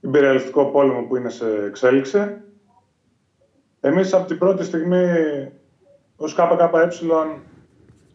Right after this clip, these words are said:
είπαμε ότι έχουμε μια σύγκρουση υπεριαλιστικών δυνάμεων στην περιοχή της Ουκρανίας, ανεξάρτητα από τα προσχήματα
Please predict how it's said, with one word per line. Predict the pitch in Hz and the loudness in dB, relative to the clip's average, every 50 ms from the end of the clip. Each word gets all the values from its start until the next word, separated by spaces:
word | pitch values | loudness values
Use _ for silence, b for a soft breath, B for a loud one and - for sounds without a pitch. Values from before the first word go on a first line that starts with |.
| _ _ _ _ - - | _ _ _ _ -20 -8
είπαμε | - 151 156 185 175 170 | -6 -2 0 0 0 0
ότι | 160 - - | 0 0 2
έχουμε | 175 175 175 180 170 160 | 0 0 0 -2 -4 -4
μια | 165 175 175 175 165 160 156 151 147 135 123 117 - | -2 -2 0 0 2 2 2 0 -2 -4 -6 -10 -16
σύγκρουση | - - - 180 180 180 156 156 139 131 - 135 135 127 117 110 101 - - - _ _ _ _ _ _ _ | -20 -8 -2 -2 0 0 0 0 0 0 0 0 0 0 0 -2 -6 -10 -14 -20 _ _ _ _ _ _ _
υπεριαλιστικών | - 135 123 147 143 147 139 135 135 135 - - 180 185 | -6 0 2 2 4 4 4 2 2 0 -2 -2 0 0
δυνάμεων | 156 160 156 170 180 170 147 127 | 2 2 2 0 0 0 -2 -4
στην | 123 - - 120 | -6 -10 -10 -8
περιοχή | 113 117 107 110 104 - - 123 131 - - - - - _ _ _ _ _ _ _ _ _ _ _ _ _ _ _ _ _ _ _ _ _ | -6 -4 -4 -4 -4 -4 -2 -2 -2 -2 -4 -10 -18 -20 _ _ _ _ _ _ _ _ _ _ _ _ _ _ _ _ _ _ _ _ _
της | - - | -8 -6
Ουκρανίας, | - - - 131 127 127 131 139 156 175 180 180 - - - - | -2 0 0 0 2 2 0 2 2 0 0 -2 -6 -12 -14 -10
ανεξάρτητα | 151 151 156 147 - - 190 196 190 180 156 160 | -6 -4 -4 -4 -2 0 2 2 2 2 0 0
από | 143 - - | 0 0 0
τα | 143 139 | -2 0
προσχήματα | 135 143 135 - - 147 139 131 127 120 131 123 123 123 117 113 113 - | 0 -2 -4 -4 -4 -2 -2 -2 -2 -2 -2 -2 0 0 -2 -4 -6 -10